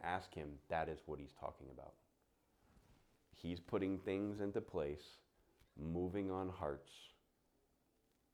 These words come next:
to help the prayer that you've been asking, the petition you've been making to him,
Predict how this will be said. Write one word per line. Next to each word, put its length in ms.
to 80
help 380
the 80
prayer 500
that 220
you've 140
been 140
asking, 480
the 160
petition 480
you've 120
been 140
making 340
to 100
him, 360